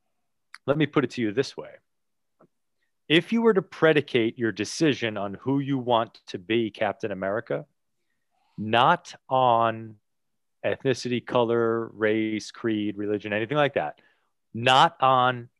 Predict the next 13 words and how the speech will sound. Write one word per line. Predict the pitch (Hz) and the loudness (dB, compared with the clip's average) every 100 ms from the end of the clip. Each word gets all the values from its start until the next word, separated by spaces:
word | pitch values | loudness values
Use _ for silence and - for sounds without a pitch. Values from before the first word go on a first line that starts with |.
| - | -6
character | - 131 135 127 135 120 107 | 0 4 4 2 0 0 0
name, | 113 104 117 135 90 - _ _ _ _ _ _ | -8 -2 0 0 -4 -12 _ _ _ _ _ _
not | 110 113 120 | -2 0 0
on | 120 | -2
Sam | - 113 113 | -2 -4 -4
Wilson, | 110 113 104 | -8 -8 -6
not | 101 | -4
on | 110 | -2
whatever, | 107 92 92 _ _ _ _ - | -4 -4 -8 _ _ _ _ 0
but | 131 - | 0 0
solely | - - - 156 160 180 180 | -10 -8 2 4 4 4 2
based | 135 147 135 - | 4 4 2 -2
on | 78 73 78 | -4 -6 -14